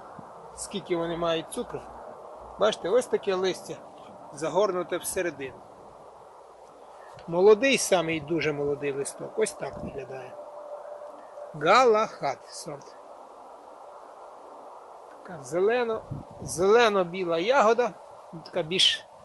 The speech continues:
більш до салатового воно подібне. Зараз ми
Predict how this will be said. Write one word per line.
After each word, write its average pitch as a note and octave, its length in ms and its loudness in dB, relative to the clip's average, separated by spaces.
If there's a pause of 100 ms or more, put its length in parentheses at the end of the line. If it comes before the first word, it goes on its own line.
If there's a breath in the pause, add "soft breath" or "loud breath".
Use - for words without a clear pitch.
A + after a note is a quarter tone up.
(460)
більш E3 160 0
до D#3 140 0
салатового G#3+ 720 4
воно A3+ 260 0 (400 loud breath)
подібне. G#3+ 460 -4 (4000 loud breath)
Зараз F3+ 500 -6
ми E3 140 -10